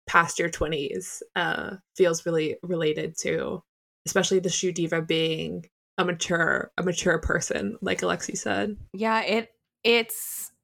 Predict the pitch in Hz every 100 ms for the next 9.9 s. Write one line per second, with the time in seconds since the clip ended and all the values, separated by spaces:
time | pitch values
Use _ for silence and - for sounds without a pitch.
0 | _ _ - 240 233 294 339 233 196 214
1 | - 202 196 190 - 175 180 - 185 185
2 | 175 165 190 - - 190 - 190 180 180
3 | 180 180 - 226 247 220 233 220 254 277
4 | 285 254 220 - - 190 190 175 - 180
5 | 180 165 - - - - - 208 190 190
6 | 190 180 170 165 170 185 - 175 165 185
7 | 180 196 196 208 220 233 - _ _ _
8 | - 190 190 185 170 196 214 202 - 202
9 | 196 196 196 190 - 185 175 170 175